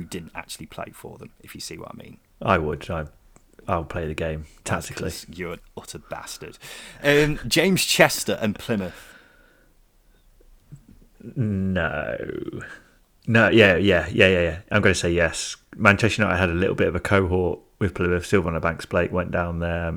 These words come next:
Speaker 2: Maybe a couple of other players may have gone down there. I think James Chester may have been a, a loan player there one, at one, at one time.
Speaker 1: He made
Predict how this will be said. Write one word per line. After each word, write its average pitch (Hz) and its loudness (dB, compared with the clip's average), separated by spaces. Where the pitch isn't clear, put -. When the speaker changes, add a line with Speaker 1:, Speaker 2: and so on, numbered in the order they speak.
Speaker 2:
Maybe 82 -4
a 69 -4
couple 78 -6
of 78 -4
other 80 -6
players 78 -4
may 78 -6
have 76 -8
gone 78 -4
down 78 -6
there. 76 -8
I 76 -8
think - -12
James 78 -6
Chester - -12
may 76 -6
have 76 -6
been 78 -6
a, 73 -8
a 98 0
loan 87 4
player 92 0
there 87 -2
one, 95 -4
at 92 -6
one, 101 -6
at 98 -6
one 98 -4
time. 104 -6
Speaker 1:
He - -14
made 98 -12